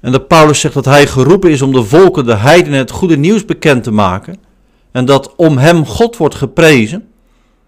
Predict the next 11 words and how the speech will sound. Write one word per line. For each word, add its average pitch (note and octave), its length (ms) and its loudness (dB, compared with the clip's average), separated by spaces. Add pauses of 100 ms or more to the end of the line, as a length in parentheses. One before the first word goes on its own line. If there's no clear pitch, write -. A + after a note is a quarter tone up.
(200)
Dat - 200 -20
verwijst C3+ 460 0
naar C#3 100 -2
de A#2+ 80 -2
bevrijdende C3+ 800 0
grote F3+ 460 0
profetieën C#3+ 680 -2
van C3 180 -2
Jesaja, A#2 600 0
hoofdstuk A#2 380 -10
negenenveertig B2 880 -2